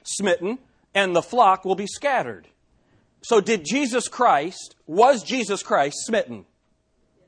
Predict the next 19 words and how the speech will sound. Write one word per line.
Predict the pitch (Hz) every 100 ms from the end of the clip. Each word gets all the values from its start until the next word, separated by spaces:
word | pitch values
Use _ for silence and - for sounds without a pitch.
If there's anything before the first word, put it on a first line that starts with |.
| _ _ _ _ _ 220
Yeah, | 254 185 -
and | - 202
did | 170 233 180
the | 202
flock | 240 214 190 -
scatter? | - 262 220 101 - _ _ _ _ _ _ _ _ _ _ _ _ _ _ -
Do | 185
you |
know | 240
what | 254
Peter's | 240 262 240 190
mistake | 196 226 226 240
was? | 233 247 254 - _ _ _ _ _ -
He | 262
believed | 247 233
the | 190
Bible | 202 214 185
was | 160 139
true. | - 262 147